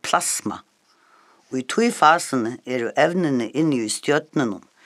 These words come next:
her hitin er ógvuliga høgur og trústi størst. Myndatekstur. Eitt evni, til dømis vatn, kann vera í trimum ymiskum fasum.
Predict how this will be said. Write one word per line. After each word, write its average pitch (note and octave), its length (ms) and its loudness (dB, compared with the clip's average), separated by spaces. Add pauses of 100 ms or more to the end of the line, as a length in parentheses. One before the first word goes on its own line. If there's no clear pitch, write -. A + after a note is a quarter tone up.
(160)
her A2+ 160 -2
hitin A#2+ 520 -4
er - 120 -12
ógvuliga C#3+ 520 -4
høgur C#3+ 560 0
og C3+ 160 -10
trústi - 480 -2
størst. - 600 -8 (1600)
Myndatekstur. D#3 840 -2 (1080)
Eitt C#3 180 -6
evni, F3 460 2 (100)
til B2 220 -8
dømis B2+ 320 0
vatn, F3+ 560 -2 (400)
kann E3 240 0
vera D3+ 240 2
í B2+ 100 -6
trimum E3+ 540 -2
ymiskum C#3+ 560 -2
fasum. G#2 560 -6